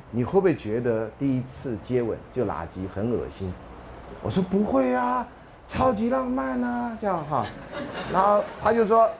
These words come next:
：“老师，那你想象一下，一颗，你，你闭着眼睛，然后想象有一只蝾螈在你的嘴巴里。”蝾螈在嘴巴里，那就不浪漫了，对不对？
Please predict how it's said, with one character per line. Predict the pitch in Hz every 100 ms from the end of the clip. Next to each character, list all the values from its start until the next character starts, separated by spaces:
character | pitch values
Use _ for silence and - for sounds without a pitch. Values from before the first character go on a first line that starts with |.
| -
：“老 | - 165
师， | 220
那 | 247
你 | 220
想 | 196 156
象 | 208 196
一 |
下， | 190 -
一 | 214
颗， | 175 208 202 -
你， | 175 185
你 | 185 196 180
闭 | 240
着 | 190
眼 | 156
睛， | 180
然 | 180
后 | 196
想 | 160 156
象 | 202
有 | 147
一 | 160
只 | 190
蝾 | 165 160
螈 | 165 147
在 | 160
你 | 127
的 |
嘴 | 123 90
巴 | 104 104
里。” | 78 - - - - - - - 233 233 262 180
蝾 | 254 339
螈 | 311 294
在 | 285
嘴 | 220 214
巴 | 208
里， | 208
那 | 202
就 | 202
不 |
浪 | 202 196
漫 | 185 175
了， | 147 113 - - - - - - -
对 | 190
不 |
对？ | 185